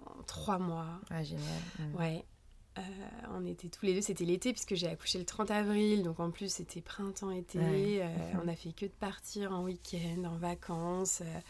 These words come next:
Speaker 2: <laughs>
Speaker 1: euh, de prendre le train avec elle, l'emmener partout et, euh, on était bien quoi. Non, franchement on était hyper bien, euh, et, et moi je redescendais pas, hein, euh, de, de mon truc, non, non, moi j'étais, ça y est,
Speaker 2: <laughs>
Speaker 1: j'avais ce que je voulais, j'avais un bébé, euh, hyper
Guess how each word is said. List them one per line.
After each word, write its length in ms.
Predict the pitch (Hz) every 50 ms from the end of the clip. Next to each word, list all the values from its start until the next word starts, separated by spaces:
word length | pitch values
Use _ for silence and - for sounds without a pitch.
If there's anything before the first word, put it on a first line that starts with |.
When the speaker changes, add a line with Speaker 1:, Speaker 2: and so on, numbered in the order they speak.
| - - - -
Speaker 2:
<laughs> 280 | 208 - - - -
Speaker 1:
euh, 120 | - 165 165
de 60 | 170
prendre 260 | - - - - 185 185
le 140 | 180 175 180
train 220 | 180 - - 196
avec 220 | 180 170 170 - 180
elle, 100 | 175 185
l'emmener 260 | 180 175 170 160 165
partout 540 | - 190 185 - - - - - 190 196 214
et, 220 | 208 180 170 165 160
euh, 40 | - - - - - - -
on 100 | 180 185
était 240 | 175 165 - 175 160
bien 300 | 160 175 190 233 277 254
quoi. 260 | - - 165 156 - - - 202
Non, 240 | 190 196 214 226 220
franchement 340 | - 202 185 - 202 208
on 80 | 214 202
était 180 | 175 165 - 170
hyper 320 | 170 170 180 180 190 190
bien, 400 | 185 202 214 214 214 214 190 175
euh, 400 | 170 165 165 165 165 170 170 170 175 - - - - - - - -
et, 560 | - 185 180 170 165 165 - - - - -
et 60 | 165 165
moi 180 | 180 185 208
je 80 | 202 190
redescendais 480 | 196 175 170 175 175 190 185 180 175
pas, 160 | 175 - 254 285 262
hein, 300 | 208 196 202 190 175 170
euh, 240 | 170 170 175 175 175
de, 200 | 170 175 175 175
de 120 | 170 175
mon 160 | 175 170 170 170
truc, 260 | - - 190 202 -
non, 140 | 196 175 175
non, 80 | 170 175
moi 120 | 180 180 175
j'étais, 300 | 175 175 170 - - 165 165 160
ça 180 | 233 220 185 175
y 40 | 170
est, 160 | 208 240 247
Speaker 2:
<laughs> 40 | -
Speaker 1:
j'avais 280 | 185 180 175 175 180 175
ce 100 | 175 -
que 120 | - 190
je 80 | 175 175
voulais, 320 | 185 185 196 226 233 220
j'avais 200 | 185 180 160 165
un 120 | 160 165
bébé, 300 | 170 175 175 165 185 190 180 165
euh, 320 | 160 160 160 160 160 165 160 - - - - -
hyper 360 | - - - 170 - - -